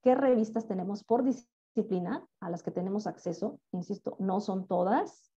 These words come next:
las que existen, ¿no? Eh, pero bueno, aquí pueden tener la certeza de que si hay una revista, eh, en este espacio, es confiable, ¿no? Y también pueden consultar algunos artículos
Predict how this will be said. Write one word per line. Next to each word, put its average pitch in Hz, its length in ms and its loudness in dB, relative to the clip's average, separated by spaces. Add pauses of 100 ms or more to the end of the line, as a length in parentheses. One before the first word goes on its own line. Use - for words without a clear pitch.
las 170 260 -8
que 180 80 -8
existen, 202 720 -4
¿no? 233 240 -8 (440)
Eh, 180 640 0
pero 185 160 2
bueno, 185 220 2
aquí 175 180 2
pueden 226 260 4
tener 190 220 0
la 202 100 6
certeza 185 480 4
de 175 140 2
que 180 120 2
si 170 100 2
hay 202 140 8
una 214 180 8
revista, 196 760 0 (180)
eh, 180 280 -6
en 185 140 0
este 202 340 -2
espacio, 220 640 2 (380)
es 202 280 4
confiable, - 400 0 (320)
¿no? 294 220 0 (260)
Y 277 120 10
también 262 680 8
pueden 220 480 8
consultar 202 800 0
algunos 240 640 6
artículos 214 1080 2